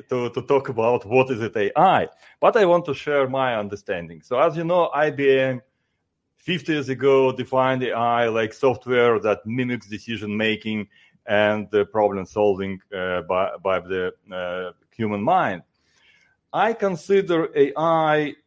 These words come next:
like some kind of mirror of the human mind. Mirror. So way how we understand ourselves, because we are like a world of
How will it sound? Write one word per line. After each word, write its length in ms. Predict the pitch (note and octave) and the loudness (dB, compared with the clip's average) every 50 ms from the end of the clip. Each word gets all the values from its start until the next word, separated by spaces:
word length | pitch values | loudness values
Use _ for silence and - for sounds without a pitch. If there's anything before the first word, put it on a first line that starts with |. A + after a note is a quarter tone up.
| _ _ _ _ _ _ - B2+ | _ _ _ _ _ _ -8 -4
like 480 | B2+ C#3 D3 C#3 C#3+ C#3 C#3 C#3 C3+ | -2 0 4 4 4 4 4 2 0
some 480 | - - - - C#3+ C#3 C#3 C#3+ D3 - _ _ _ _ | -2 -14 -6 -2 0 0 0 -2 -4 -8 _ _ _ _
kind 480 | - D3 D3 C#3 C#3+ D3 C#3+ C3 A2+ | -2 0 2 2 2 0 0 0 0
of 340 | C3 B2+ B2+ B2+ A#2 - _ _ _ _ _ - | 2 2 2 2 0 -6 _ _ _ _ _ -8
mirror 720 | A2 A#2 C3+ D3+ E3+ F3+ F3 E3+ D3+ C3 A2+ G2 E2 D2+ - _ _ _ _ _ _ _ _ _ _ _ _ _ - | -4 -2 -2 0 2 4 6 6 6 6 6 4 0 -2 -8 _ _ _ _ _ _ _ _ _ _ _ _ _ -8
of 200 | - A#2 A2 G#2 | -6 -4 -2 0
the 100 | A2+ G2+ | 0 -2
human 400 | - - G#2+ G#2+ G#2 G2+ G2 F#2+ | -2 -2 -6 -4 -4 -4 -4 -4
mind. 500 | G2+ A2 A2 G#2+ G#2 G2 F2 D#2+ D#2+ D#2 _ _ _ _ _ _ _ _ _ _ - | -2 0 0 0 0 0 -4 -6 -10 -16 _ _ _ _ _ _ _ _ _ _ -10
Mirror. 560 | G2+ A2 C3 D3+ D3 C#3+ B2+ A2+ G2+ F#2 E2 | -6 -2 0 0 4 4 4 4 2 -2 -4
So 480 | - - A2+ A2+ A2+ A#2 - - - _ - | -2 0 2 4 4 2 0 -4 -16 _ -14
way 640 | A2 G#2 C3+ E3+ F3 F3 F3 F3 F3 F3 F3 - - _ _ _ | -8 0 4 6 8 8 8 8 6 4 2 0 -6 _ _ _
how 480 | - - - - D3 D3 D3+ D3+ D3+ D#3 | -20 -18 -8 0 4 6 8 8 6 6
we 240 | C#3+ D3 D#3 D3 - - | 4 2 0 -2 -2 0
understand 880 | C#3 C#3+ D3 D3 C3+ C#3+ C3 C3+ - - - C#3 C#3 C#3 C#3+ C#3 C3+ C3+ | 2 2 2 2 0 -4 -6 -6 -6 -2 -2 0 0 0 -2 -4 -8 -10
ourselves, 880 | - B2 A#2 A#2 A2+ A2 G#2+ G#2 G2+ - - D3 D#3 C#3 A2 - - - _ _ _ _ _ _ _ - | -8 -4 -2 -2 -2 -2 -4 -6 -6 -6 -2 0 0 0 0 -2 -6 -14 _ _ _ _ _ _ _ -20
because 460 | G#2 - - D#3 D#3+ D#3+ D#3 C3 - - _ _ _ _ _ - | -12 -2 2 4 6 4 4 2 -4 -18 _ _ _ _ _ -14
we 280 | - G#2+ B2+ E3 F3+ F#3 | -8 -4 -2 0 2 2
are 500 | D#3+ D3 D3 D3+ D3+ D3+ D3 C#3+ C#3 C#3 - _ _ _ _ _ _ _ _ _ | 4 4 6 6 6 6 4 2 0 -4 -8 _ _ _ _ _ _ _ _ _
like 320 | G#2+ A#2 B2 A#2+ A#2 - B2 | -2 0 0 0 0 -4 -8
a 40 | A#2 | -8
world 520 | G#2+ A#2 C3+ C#3+ D3 C3 A#2 F#2+ D#2+ D#2+ _ - | -6 -4 -2 0 2 2 2 0 -2 -6 _ -10
of 200 | G#2+ F2+ - | -10 -10 -10